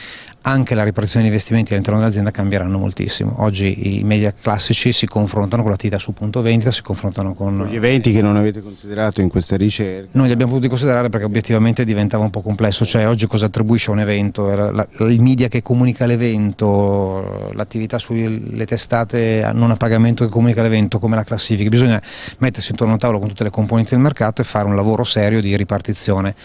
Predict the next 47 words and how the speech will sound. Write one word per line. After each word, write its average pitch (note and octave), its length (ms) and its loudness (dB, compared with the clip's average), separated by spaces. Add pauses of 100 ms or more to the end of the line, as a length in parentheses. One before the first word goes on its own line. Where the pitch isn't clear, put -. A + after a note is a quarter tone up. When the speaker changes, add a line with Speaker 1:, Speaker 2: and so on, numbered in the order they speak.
(140)
Speaker 1:
o C3+ 120 2
pro B2 180 0
quota A#2 360 0
o G#2+ 80 0
comunque A2 360 0
di G#2 60 0
assegnazione G#2+ 640 2
delle G#2 140 2
categorie G2+ 1400 0 (220)
nuove, G2+ 380 0
perché - 220 -10
quelle G#2 200 -2
vecchie G#2+ 300 -2
obiettivamente G#2 640 -2
fan - 140 -4
fatica. - 420 -10 (600)
Quindi G#2+ 420 2
questo D3 320 2
è A#2 100 2
sicuramente G#2+ 500 0
un G#2+ 60 0
primo G#2+ 240 2
elemento G#2 320 2
significativo. G#2 680 -2 (340)
L'altra C3+ 240 0
cosa B2+ 200 2
che G#2+ 40 2
abbiamo G#2 180 2
provato A2 260 0
a C#3 40 2
dire B2 260 2
è A#2 60 -4
che G#2 380 0
oggi A#2 200 0
il G2+ 60 -4
sistema A#2 340 0
Italia A#2 440 0
si - 160 -4
confronta G#2+ 400 0
in G2+ 80 0
uno G#2 180 2
scenario G2 640 -2
internazionale, G2+ 800 0
globale, G#2+ 520 2
che A2 120 -4
ha F#2+ 40 2
delle G2 220 -2